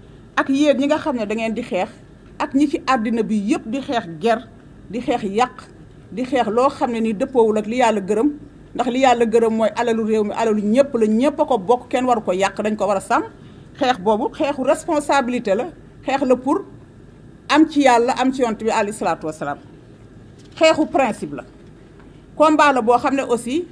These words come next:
dafa baax nekk combat boo xam ne société démocratique da koo war a am. Société démocratique du rek démocratie institutionnelle boo xam ne mooy da ngay fal sa dirigeant yi, da ngay am assemblée nationale ku lay représenter yooyu. Dafa nekk société boo xam ne dañuy dàq lu, lu lëndëm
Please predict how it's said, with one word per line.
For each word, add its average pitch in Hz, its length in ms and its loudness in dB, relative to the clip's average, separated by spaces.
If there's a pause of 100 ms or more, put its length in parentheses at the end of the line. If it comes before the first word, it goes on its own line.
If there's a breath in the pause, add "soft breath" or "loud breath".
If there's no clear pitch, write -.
(120)
dafa 247 280 -2
baax 240 420 -2
nekk 247 280 -4
combat 214 320 2
boo 202 120 0
xam 220 180 -4
ne 220 60 -2
société 269 400 -2
démocratique 190 500 -2
da 214 80 -6
koo 208 160 -2
war 202 140 0
a - 80 -4
am. 294 100 -6 (380 loud breath)
Société 330 360 -4
démocratique 240 640 2
du 285 100 2
rek - 180 2
démocratie 247 520 0
institutionnelle 208 560 -6
boo 185 120 0
xam 196 200 -4
ne 202 80 -4
mooy 208 200 -2
da 208 100 -2
ngay 220 160 -2
fal 214 220 -2
sa 214 120 -4
dirigeant 202 460 -4
yi, 202 180 -6 (340 loud breath)
da 190 80 -6
ngay 233 200 4
am 226 140 -6
assemblée 202 420 -2
nationale 202 480 -2
ku 226 80 -4
lay 214 140 0
représenter 196 560 -4
yooyu. 185 140 -4
Dafa 262 200 -2
nekk 285 340 0 (400 loud breath)
société 330 360 -2
boo 247 160 4
xam 247 160 -4
ne 247 80 -2
dañuy 254 280 -2
dàq 254 400 -2
lu, 233 200 -2
lu 254 200 2
lëndëm 240 340 6